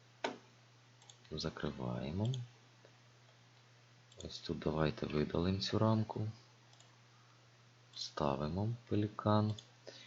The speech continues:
Формат, розміри змінимо. Десять, наприклад. От.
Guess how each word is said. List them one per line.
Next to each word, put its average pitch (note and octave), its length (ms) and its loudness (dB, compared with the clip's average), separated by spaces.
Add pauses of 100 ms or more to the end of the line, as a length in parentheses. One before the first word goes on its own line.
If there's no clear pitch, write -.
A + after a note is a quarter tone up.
(360)
Формат, F2 600 6
розміри D#2+ 560 4 (640)
змінимо. F#2+ 680 2 (1500)
Десять, - 680 2
наприклад. - 840 -2 (3000)
От. F#2+ 300 0